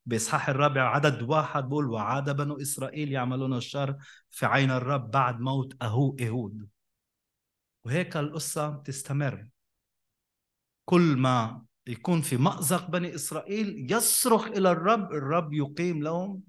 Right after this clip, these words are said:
نبياً أو قاضي، وهناك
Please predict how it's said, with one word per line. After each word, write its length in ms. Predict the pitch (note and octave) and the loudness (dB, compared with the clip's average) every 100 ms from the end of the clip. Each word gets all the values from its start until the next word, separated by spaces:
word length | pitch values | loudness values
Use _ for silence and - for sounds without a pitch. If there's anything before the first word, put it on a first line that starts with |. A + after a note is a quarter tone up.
| _ _ _ - | _ _ _ -4
نبياً 760 | C3+ A#2 D#3+ D#3 D3+ D3 D3+ D3 | 0 2 2 2 0 0 -2 -2
أو 480 | C#3 C#3 C#3 C3+ - _ _ - | 0 2 0 -4 -12 _ _ 4
قاضي، 580 | G3 A#2 A2+ C3+ D#3 - _ _ - | 4 4 0 -4 -6 -16 _ _ -4
وهناك 880 | B2+ A2+ C3+ D#3+ E3 - C#3+ C#3+ | -2 0 2 2 0 0 -2 -2